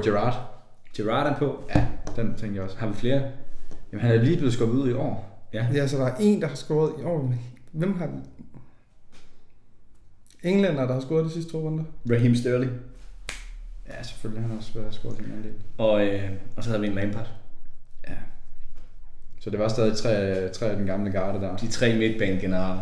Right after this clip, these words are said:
Speaker 1: Ja.
Speaker 3: Ja, ja.
Speaker 2: Scholes, Lampard og Gerrard på
Speaker 1: Ja.
Speaker 2: hver deres mandskab.
Speaker 1: Vildt nok med
Speaker 2: Dem kan
Speaker 1: Scholes,
Speaker 2: man
Speaker 1: den er jeg faktisk overrasket over.
Speaker 2: Mm. Ja, men han holdt fast, hvor har han bare et spark.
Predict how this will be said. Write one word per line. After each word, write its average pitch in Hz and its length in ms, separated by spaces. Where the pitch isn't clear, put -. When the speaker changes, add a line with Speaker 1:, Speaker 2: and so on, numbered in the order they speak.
Speaker 1:
Ja. 95 120
Speaker 3:
Ja, 120 200
ja. 113 80
Speaker 2:
Scholes, 113 500
Lampard 101 420
og 90 80
Gerrard 92 380
på 104 80
Speaker 1:
Ja. 95 40
Speaker 2:
hver 95 180
deres 92 340
mandskab. 95 480
Speaker 1:
Vildt 123 200
nok 117 80
med 104 80
Speaker 2:
Dem 104 80
kan 113 80
Speaker 1:
Scholes, 123 220
Speaker 2:
man 135 100
Speaker 1:
den - 40
er 110 40
jeg 107 100
faktisk 110 180
overrasket 107 340
over. - 260
Speaker 2:
Mm. 107 60
Ja, 69 160
men - 80
han - 200
holdt - 200
fast, - 420
hvor - 80
har - 200
han 90 200
bare 85 140
et - 60
spark. 90 300